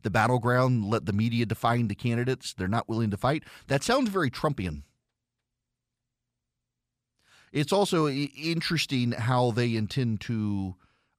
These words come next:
uh, if one Club for Growth really seems to be going all in with DeSantis. Now, he's not technically the only one,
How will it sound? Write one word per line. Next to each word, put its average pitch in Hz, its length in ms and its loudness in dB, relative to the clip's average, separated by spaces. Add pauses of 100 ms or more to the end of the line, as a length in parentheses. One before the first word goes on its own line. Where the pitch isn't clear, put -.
uh, 104 520 0
if 120 200 -2
one 131 300 2
Club 127 240 0
for 107 140 -2
Growth 113 400 2
really 110 540 0
seems 120 360 -2
to 107 80 -6
be 101 120 -2
going 104 280 0
all 101 240 0
in 101 160 0
with 92 160 -2
DeSantis. 95 460 -4
Now, 95 180 -2 (240)
he's 127 240 0
not 165 280 0
technically 135 400 0
the 104 120 0
only 131 200 0
one, 165 420 -2